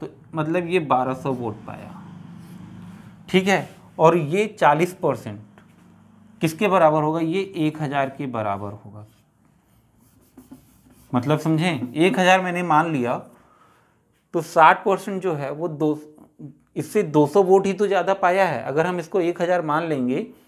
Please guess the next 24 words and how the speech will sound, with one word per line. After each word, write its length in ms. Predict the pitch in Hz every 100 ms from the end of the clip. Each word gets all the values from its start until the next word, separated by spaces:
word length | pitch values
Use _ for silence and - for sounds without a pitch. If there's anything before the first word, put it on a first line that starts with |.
| _ -
तो 60 | 160
इसको 180 | 156
हम 120 | 175 175
बारह 220 | 185 214
सौ 160 | 214 196
कहेंगे। 400 | 190 175 175 175 _ _ _ _ _ -
अगर 280 | 156 151 165
ये 360 | 160 160 160 160 - _ -
तीन 200 | 180 185
सौ 140 | 214
वोट 220 | 185 190
से 140 | 190 196
जीता 280 | 165 160 190
होता 340 | 196 190 190 123
तो 160 | 117 147
हम 120 | 151
इसको 220 | 151 - 165
एक 160 | 156
हज़ार 240 | 156 156 151
मानते, 380 | 147 151 175
इसको 200 | 160 165
तेरह 280 | 160 175 185
सौ 180 | 185 196
कहते। 400 | 180 160 160